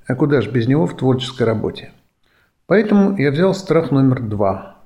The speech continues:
которому посвящена, наверное, половина моих беллетристических сочинений. На вкус и цвет товарища нет, то с моей точки зрения нет ничего более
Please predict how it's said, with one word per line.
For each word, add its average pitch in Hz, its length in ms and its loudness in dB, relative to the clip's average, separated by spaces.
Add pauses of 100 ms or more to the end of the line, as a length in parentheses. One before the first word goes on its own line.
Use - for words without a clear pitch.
которому 120 460 -2
посвящена, 147 600 -2
наверное, 139 500 0
половина 123 840 -2
моих 131 380 -2
беллетристических 117 880 -4
сочинений. 98 600 -10 (540)
На 123 140 -2
вкус - 520 0
и - 40 -2
цвет 160 460 -2
товарища 120 500 0
нет, - 520 2
то 127 100 -2
с - 120 -6
моей 147 280 0
точки 202 360 -2
зрения 156 600 0
нет 151 220 0
ничего 139 340 -2
более 127 600 0